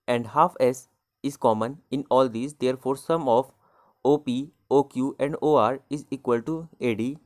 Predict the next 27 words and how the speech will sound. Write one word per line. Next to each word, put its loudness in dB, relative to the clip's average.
and -4
here -4
A 0
D 0
is -6
constant. -6
We 0
will -2
use -2
this -8
concept -4
in -4
our 0
question. -2
Suppose -2
A 2
D -2
is -2
equal 0
to -6
one 0
eighty -4
and -2
O 4
P, -10
O -2
Q -8